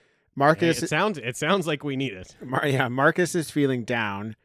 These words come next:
Speaker 1: but he goes to the trailer of the lead actor, who comes out in full costume, and Marcus is inspired by seeing him. And this
Speaker 2: Yeah.
Speaker 1: actor comes out, and he is, like, ex-, exactly, um,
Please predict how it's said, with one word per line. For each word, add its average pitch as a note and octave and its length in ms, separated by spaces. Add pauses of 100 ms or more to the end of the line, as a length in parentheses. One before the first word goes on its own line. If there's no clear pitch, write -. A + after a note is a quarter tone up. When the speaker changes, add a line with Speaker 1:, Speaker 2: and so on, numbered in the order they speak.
(260)
Speaker 1:
but B2+ 120
he C3 100
goes C#3+ 280
to D#3+ 80
the D3 100
trailer C#3+ 480
of B2+ 200
the C3 60
lead C3+ 220
actor, G#2+ 400
who A#2 140
comes C3+ 260
out B2+ 140
in A2+ 100
full E3+ 280
costume, A2 680 (360)
and A#2 140
Marcus C#3 400
is C#3 120
inspired A2+ 580
by G#2 140
seeing E2 340
him. D2 320 (460)
And A2+ 180
this C3 180
Speaker 2:
Yeah. C3+ 140
Speaker 1:
actor E3+ 220
comes F3+ 320
out, C#3+ 340 (840)
and B2+ 280
he E3+ 300
is, F3 560 (1300)
like, B2+ 240
ex-, C#3+ 160 (120)
exactly, B2 1080 (520)
um, A2 560